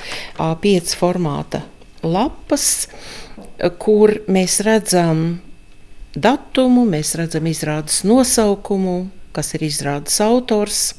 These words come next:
sacerētājs, un mēs redzam aktierus, aktieru vārdus,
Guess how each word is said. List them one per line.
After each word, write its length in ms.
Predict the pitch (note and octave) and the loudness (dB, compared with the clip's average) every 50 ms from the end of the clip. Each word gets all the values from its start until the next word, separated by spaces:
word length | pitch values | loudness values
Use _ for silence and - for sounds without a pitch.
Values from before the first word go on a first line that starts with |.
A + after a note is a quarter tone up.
| - - - - - - | -14 -20 -20 -16 -10 -4
sacerētājs, 800 | - - A3+ A3+ - - G#3+ G#3 G3 F#3+ F#3+ - F#3+ F#3 F3+ - | 0 2 2 2 2 2 4 4 4 4 4 4 4 4 4 2
un 120 | F#3+ E3+ E3 | 0 -2 -2
mēs 140 | E3 E3+ A#3+ | -2 0 2
redzam 300 | C#4 A#3+ - G#3 F3+ - - | 2 2 2 0 0 0 0
aktierus, 880 | F#3 F#3+ G3 - - - - D#3 A2+ A2+ D#3 - - - - - - - - - | 0 0 0 -2 -8 -6 -4 -2 -2 -2 -2 -4 -4 -6 -6 -6 -6 -6 -4 -4
aktieru 480 | F3+ F3 - - - D#3+ D#3 D#3 D#3 D3+ | -4 -4 -4 -6 -4 -2 -2 -2 -2 -2
vārdus, 600 | F3 G#3+ B3+ C4+ A#3+ G3+ F3 E3+ - - - - | 0 0 2 2 2 0 0 -4 -8 -8 -8 -8